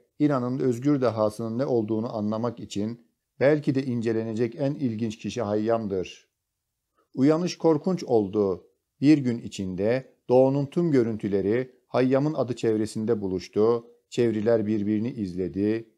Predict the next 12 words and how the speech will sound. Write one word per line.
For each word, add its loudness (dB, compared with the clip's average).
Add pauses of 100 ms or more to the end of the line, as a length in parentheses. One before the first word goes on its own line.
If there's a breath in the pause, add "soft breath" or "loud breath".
(140)
İngiltere'de 2
ve 4
birçok -4
Amerikan -2
kentinde -2 (260 soft breath)
baskı 0
üstüne -4
baskı -2
yapıldı. -4 (560)
Ömer 0
dernekleri -2
kuruldu. -6